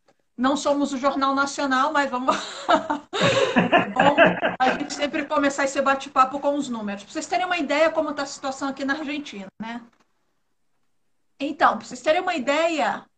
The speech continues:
hoje, né, eu sempre anoto aqui a minha cola, é, hoje a Argentina tem, até hoje de manhã, o in-, o informe que saiu do Ministério da Saúde da Argentina,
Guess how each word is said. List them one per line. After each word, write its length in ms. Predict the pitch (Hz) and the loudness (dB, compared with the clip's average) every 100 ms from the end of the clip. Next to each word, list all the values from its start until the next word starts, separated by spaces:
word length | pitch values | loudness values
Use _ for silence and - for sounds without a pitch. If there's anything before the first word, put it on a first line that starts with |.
| _ | _
hoje, 640 | 262 269 269 285 277 349 | 2 4 4 2 -2 -4
né, 300 | 302 254 311 | -4 -2 -2
eu 60 | 262 | -4
sempre 280 | - 262 262 | -6 -6 -4
anoto 300 | 240 254 240 | -4 -4 -8
aqui 260 | - 247 | -10 -6
a 80 | 254 | -6
minha 180 | 233 208 | -4 -10
cola, 560 | - 220 240 269 302 - - _ _ - | -8 -4 -2 -2 -6 -8 -20 _ _ -12
é, 280 | 233 233 - | -8 -6 -4
hoje 500 | - 294 294 269 311 | 2 4 4 0 -2
a 140 | 320 247 | -2 -2
Argentina 520 | 269 247 240 277 294 | -4 -10 -8 -6 -6
tem, 480 | 285 262 269 302 285 _ _ _ - | -6 -4 -4 -6 -12 _ _ _ -12
até 440 | 214 214 - 294 | -10 -10 -4 2
hoje 260 | 294 269 285 | 2 2 -2
de 120 | 302 | -2
manhã, 600 | 269 262 247 226 208 208 _ | -2 -2 -2 -4 -4 -8 _
o 100 | 220 | -16
in-, 160 | 226 226 - 214 | -14 -14 -14 -10
o 400 | 214 214 214 214 | -8 -8 -10 -10
informe 480 | 220 - - 294 | -12 -8 -6 -4
que 80 | 285 | -8
saiu 240 | - 262 240 | -8 -8 -8
do 80 | |
Ministério 500 | 226 233 233 254 247 | -10 -10 -10 -10 -10
da 80 | 240 | -10
Saúde 320 | - 240 226 | -12 -12 -10
da 80 | 233 | -10
Argentina, 640 | 247 233 233 294 294 320 | -10 -12 -10 -8 -6 -6